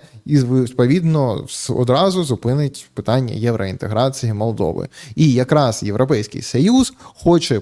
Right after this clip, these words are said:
своїм рішенням про відкриття кластерів для Молдови,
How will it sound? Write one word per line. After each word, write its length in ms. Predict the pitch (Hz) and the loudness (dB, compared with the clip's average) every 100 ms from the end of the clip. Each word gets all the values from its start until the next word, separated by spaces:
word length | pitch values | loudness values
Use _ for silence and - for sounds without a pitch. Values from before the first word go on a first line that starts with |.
| - | -4
своїм 640 | - - 117 143 131 101 95 | -14 -2 2 2 2 -2 -4
рішенням 600 | 104 147 147 - 101 95 | 0 2 2 -2 -4 -2
про 220 | 107 104 | 0 0
відкриття 480 | 98 - 120 104 98 | -2 -2 -2 -2 -4
кластерів 680 | - 95 113 113 - - - | -6 -2 0 0 -2 -10 -6
для 160 | 107 | -4
Молдови, 460 | 95 110 185 240 | -2 0 2 2